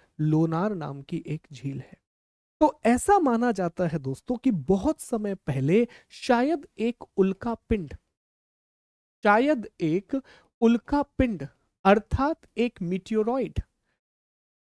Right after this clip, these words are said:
अंतरिक्ष से, अंतरिक्ष से पृथ्वी पर आया और इस जगह पर आकर के टकराया। उस टक्कर की वजह से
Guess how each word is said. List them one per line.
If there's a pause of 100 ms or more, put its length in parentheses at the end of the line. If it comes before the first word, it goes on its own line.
(680)
अंतरिक्ष
से, (1000)
अंतरिक्ष
से (760)
पृथ्वी
पर
आया (520)
और
इस
जगह
पर (100)
आकर
के (260)
टकराया। (560)
उस
टक्कर
की
वजह
से